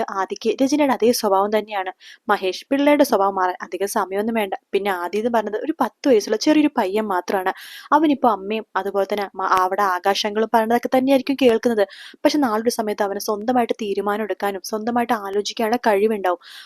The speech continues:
അന്ന് അവന് ആരെയും പൊട്ടനാക്കാനും പറ്റുമൊന്നുമില്ല. ആ സമയത്ത് അവൻ നമ്മുടെ അടുത്ത് വരും. പക്ഷെ അത്രയും നാളൊന്നും എനിക്ക് വെയിറ്റ് ചെയ്യാൻ പറ്റില്ല. എന്റെ ഇഷാദല്ലേ അവൻ, അതുകൊണ്ട് ഞാൻ അവൻ എത്രയും പെട്ടെന്ന് തന്നെ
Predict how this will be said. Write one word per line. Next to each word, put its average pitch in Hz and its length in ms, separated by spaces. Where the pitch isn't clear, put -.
അന്ന് 320 260
അവന് 214 200
ആരെയും 190 320
പൊട്ടനാക്കാനും 208 600
പറ്റുമൊന്നുമില്ല. 190 560
ആ 247 140
സമയത്ത് 208 460
അവൻ 190 180
നമ്മുടെ 190 260
അടുത്ത് - 160
വരും. 185 240
പക്ഷെ - 200
അത്രയും 208 340
നാളൊന്നും 240 340
എനിക്ക് 330 260
വെയിറ്റ് 214 240
ചെയ്യാൻ 208 180
പറ്റില്ല. 196 280
എന്റെ 196 240
ഇഷാദല്ലേ 254 600
അവൻ, 240 180
അതുകൊണ്ട് 294 380
ഞാൻ 190 160
അവൻ 285 180
എത്രയും 240 300
പെട്ടെന്ന് 202 240
തന്നെ 196 120